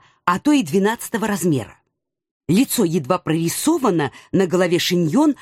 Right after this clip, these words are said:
вся естественно, без ничего, даже без стрингов. Сам Пигмалион никого вокруг не видел, пока я не чихнула.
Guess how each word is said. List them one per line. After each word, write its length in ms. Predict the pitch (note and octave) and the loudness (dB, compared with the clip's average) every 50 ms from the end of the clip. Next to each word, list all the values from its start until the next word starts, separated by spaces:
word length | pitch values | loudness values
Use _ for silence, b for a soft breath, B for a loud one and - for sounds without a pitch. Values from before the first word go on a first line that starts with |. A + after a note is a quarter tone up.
| B B B | B B B
вся 180 | - - G#3 | -2 0 0
естественно, 840 | - F#3+ F3 D#3+ - - - - A#2+ B2 - - - C#3+ D3 C#3+ D3 | 0 -2 -4 -6 -8 -8 -2 -2 -2 -2 -2 -8 -6 -6 -4 -4 -4
без 200 | B2+ B2 D3+ A#2+ | -2 -2 -4 0
ничего, 560 | C#3 D3 D#3 - - - D3+ B2 B2+ A#3 D4 - | 0 0 0 0 -4 -6 -6 -2 0 0 -2 -2
даже 560 | F#3 D#3 F#3+ F3+ F3+ G3+ A#3 A#3+ G#3+ C4+ D4+ | -2 -4 -2 0 0 0 -2 -4 -6 -10 -10
без 300 | A3 D#3+ E3+ F3+ F3+ - | -6 -2 -4 -4 -4 -4
стрингов. 600 | - - - D#3 B2+ G#2+ A2+ A#2+ A2+ - G#2 - - - _ _ _ _ _ _ _ _ _ _ _ _ _ _ _ _ _ _ _ _ _ _ _ - | -12 -6 -6 -6 -4 -2 -4 -4 -4 -6 -10 -18 -20 -20 _ _ _ _ _ _ _ _ _ _ _ _ _ _ _ _ _ _ _ _ _ _ _ -6
Сам 480 | - - - - F#3+ A3 A#3 A3+ F#3 | -4 -2 0 2 2 0 0 -2 -4
Пигмалион 960 | - F#3+ G3 D3 D3+ D#3 E3+ D#3+ D#3+ D#3 D3 D3 F3+ A3+ B3+ C4+ B3 G3 E3+ F3 | -2 -2 -2 -2 0 0 2 2 2 2 2 2 0 0 0 2 2 2 2 2
никого 420 | F3 E3+ - - D3+ C3+ D3+ F#3+ | 2 0 0 -2 -2 0 -2 -2
вокруг 460 | G3 G#3 F#3+ - - D#3+ F3+ - - | -2 -2 -4 -2 -2 -4 -4 -2 0
не 140 | D#3 E3 D3+ | 0 0 0
видел, 500 | A2 A2 G#2+ F#2+ - - C#2+ D2 - _ _ _ _ _ _ _ _ - | -2 -6 -10 -10 -8 -10 -10 -10 -12 _ _ _ _ _ _ _ _ -4
пока 240 | F3 F3+ - F#3 | -4 -2 0 -2
я 160 | G#3+ A#3+ D#4+ E4 | 0 0 2 2
не 120 | D#4+ D#4+ | 2 2
чихнула. 560 | - E4 D#4+ - - D#3 A#2 G#2 - D2 - | 0 -2 -4 -2 -4 -4 -4 -4 -8 -12 -14